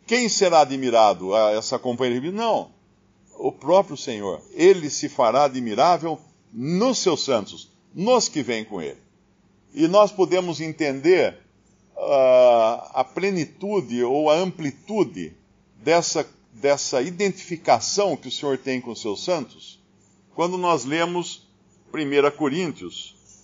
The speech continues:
capítulo quinze, é,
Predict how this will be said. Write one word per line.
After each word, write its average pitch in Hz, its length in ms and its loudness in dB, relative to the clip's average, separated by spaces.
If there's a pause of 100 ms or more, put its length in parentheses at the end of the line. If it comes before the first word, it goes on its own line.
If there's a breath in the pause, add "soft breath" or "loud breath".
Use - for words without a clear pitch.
(840)
capítulo 131 540 -2
quinze, 123 560 -8 (800)
é, 110 340 -4